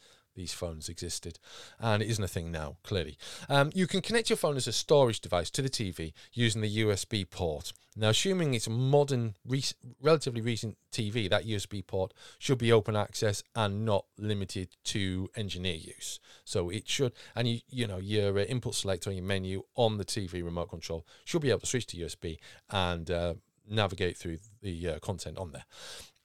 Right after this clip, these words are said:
You can connect your Android phone to your T V using a Roku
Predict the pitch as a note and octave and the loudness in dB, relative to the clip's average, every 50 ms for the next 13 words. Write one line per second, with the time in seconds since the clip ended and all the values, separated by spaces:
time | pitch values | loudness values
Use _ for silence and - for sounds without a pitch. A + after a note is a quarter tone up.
0 | _ - - C#3 C#3 B2 C3+ A#2 - D#3+ D3+ C#3 - - C#3 B2+ B2 B2 C#3+ C3 | _ -6 -2 -2 0 0 -2 -4 0 0 0 0 0 0 4 4 4 6 4 2
1 | A#2+ A2+ - - G#2+ G2 F#2 - F#2 F2+ - - F#2 F2 E2+ F2 F2 F2 F#2 E2+ | 2 0 0 0 -2 -2 -2 -4 -8 -8 -6 -6 -6 -4 -4 -6 -4 -4 -4 -4
2 | D#2+ D#2+ D#2+ F2+ B2+ D#3+ F3+ - - A3 G#3+ A3 A3+ G#3+ | -4 -4 2 6 6 6 6 4 0 0 0 0 0 -2